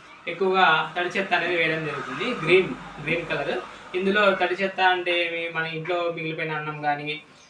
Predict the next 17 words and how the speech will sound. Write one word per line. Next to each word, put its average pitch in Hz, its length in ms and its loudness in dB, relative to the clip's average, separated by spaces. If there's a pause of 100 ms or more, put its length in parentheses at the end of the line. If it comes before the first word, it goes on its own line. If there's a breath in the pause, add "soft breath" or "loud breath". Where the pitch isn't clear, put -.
(120)
మరియు 170 340 0
కాయగూరలు 160 480 0
కానీ, 156 240 -2
కుళ్ళిపోయిన 156 480 -4
కాయగూరలు, 147 640 -4 (400)
ఆ, 156 400 -2
టమాటో 156 400 0
కానీ, 147 460 -6
కాఫీ, 156 260 -4
టీ 151 520 -4
డ-, 143 320 0
డస్ట్ 147 200 -8
కానీ 147 240 -6
ఇందులో 151 340 -8
వేయడం 143 300 -6
జరుగుతుంది. 139 480 -8 (360 loud breath)
ఇది 185 520 4